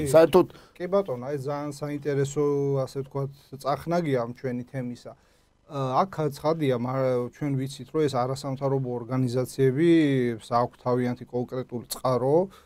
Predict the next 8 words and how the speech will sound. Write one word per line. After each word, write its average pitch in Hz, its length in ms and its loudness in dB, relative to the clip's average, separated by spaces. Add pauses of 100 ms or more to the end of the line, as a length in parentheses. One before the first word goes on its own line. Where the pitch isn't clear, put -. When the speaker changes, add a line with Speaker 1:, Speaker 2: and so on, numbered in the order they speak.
(220)
Speaker 2:
ეს 131 400 2
არის 127 480 0 (160)
კონკრეტული 135 720 0
ლიბერალური 113 960 -2
ცენტრი, 135 480 0
რომელიც 127 320 -2
ამერიკაში 120 640 -2
არის, 127 240 -2